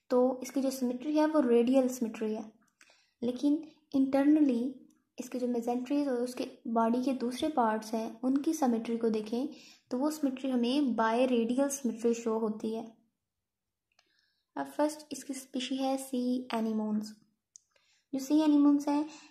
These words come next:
ये सॉलिटरी हैं, तन्हाई में रहते हैं, ये बहुत बड़े होते हैं और ये कलरफुल है, ये, इनकी बॉडी बहुत कलरफुल होती है। जो सी एनिमोन है, ये सबस्ट्रेट के साथ अटैच होते हैं, कुछ बारो होते हैं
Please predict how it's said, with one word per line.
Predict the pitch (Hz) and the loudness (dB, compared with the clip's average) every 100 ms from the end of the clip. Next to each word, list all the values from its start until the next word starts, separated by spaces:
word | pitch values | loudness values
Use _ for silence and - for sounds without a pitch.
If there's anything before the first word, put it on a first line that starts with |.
| _ 254 | _ -2
ये | 254 254 254 | 2 2 0
सॉलिटरी | - 254 254 269 269 | 0 0 0 2 2
हैं, | 269 269 | 2 2
तन्हाई | 254 240 233 | 0 0 2
में | 262 | 4
रहते | 254 247 254 | 4 2 0
हैं, | 254 254 254 254 | 0 2 2 0
ये | 240 | -2
बहुत | 240 240 269 262 247 | -2 0 -2 -2 -2
बड़े | 214 214 262 | 2 4 4
होते | 277 262 247 | 2 0 -2
हैं | 247 247 294 - - - | -2 -4 -6 -12 -20 -2
और | 302 | 2
ये | 311 | 2
कलरफुल | 339 - 240 254 254 240 220 | 0 0 2 2 2 -2 -2
है, | 233 - | -6 -6
ये, | 269 285 | -4 -2
इनकी | 294 277 | 0 0
बॉडी | 254 233 262 | 2 2 2
बहुत | 294 294 | -2 0
कलरफुल | 269 285 302 269 | 0 0 0 -2
होती | 226 - 220 | -4 -6 -8
है। | 233 226 _ _ _ _ _ _ _ _ _ _ _ _ _ _ _ - | -8 -14 _ _ _ _ _ _ _ _ _ _ _ _ _ _ _ -4
जो | |
सी | 302 320 | -2 2
एनिमोन | 339 339 330 | 2 4 2
है, | 339 349 - - - 269 | 2 -2 -4 -14 -8 -2
ये | 285 | -2
सबस्ट्रेट | - 285 - - 294 | -2 -4 -4 0 0
के | 302 | 0
साथ | 302 254 254 - 254 | 0 0 0 -2 -4
अटैच | 254 226 240 254 | 0 2 2 2
होते | 285 285 | -2 0
हैं, | 262 254 262 | -2 -2 -4
कुछ | - 262 - | -4 -6 -6
बारो | 226 220 233 | -4 -2 2
होते | 285 285 269 254 | 4 2 2 2
हैं | 247 | 0